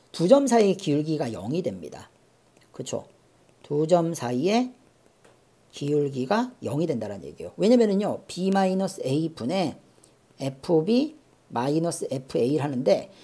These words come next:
에프비랑 에프에이랑 같으니까는 너의 값이 영이 된다는 얘기입니다. 자, 이때에, 이때에 접선의 기울기가 영이 되는,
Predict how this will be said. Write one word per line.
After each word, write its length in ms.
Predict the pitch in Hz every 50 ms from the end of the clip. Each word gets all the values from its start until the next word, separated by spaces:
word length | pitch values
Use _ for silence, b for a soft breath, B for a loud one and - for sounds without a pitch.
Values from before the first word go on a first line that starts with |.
| B B B
에프비랑 500 | 160 185 185 233 254 247 247 240 226 214
에프에이랑 500 | 170 165 165 - 190 185 180 180 180 180
같으니까는 640 | - - - - 170 165 165 160 - 170 165 165 156 117
너의 220 | 101 107 131 139 135
값이 220 | 139 - - -
영이 200 | 127 87 113 147 160
된다는 380 | 175 131 110 117 113 104 87
얘기입니다. 640 | 73 78 82 73 69 67 - - - 82 101 110 - _ _ _ _ _ b b b b b b b b
자, 120 | b 175 143
이때에, 720 | 196 247 - - - - 254 180 180 202 196 - - -
이때에 840 | - 165 - - - 196 185 170 147 156 185 190 208 180 135 110 - - _ b b b b b b
접선의 720 | - - 175 - - - - 254 262 262 262 254 247 240 240
기울기가 1400 | - 180 180 185 185 185 185 185 175 156 156 156 156 156 156 156 151 156 - 220 226 143 143 240 233 - - - 147
영이 560 | 151 117 127 147 170 208 226 226 226 226 220
되는, 580 | 170 143 147 151 156 156 175 220 214 160 123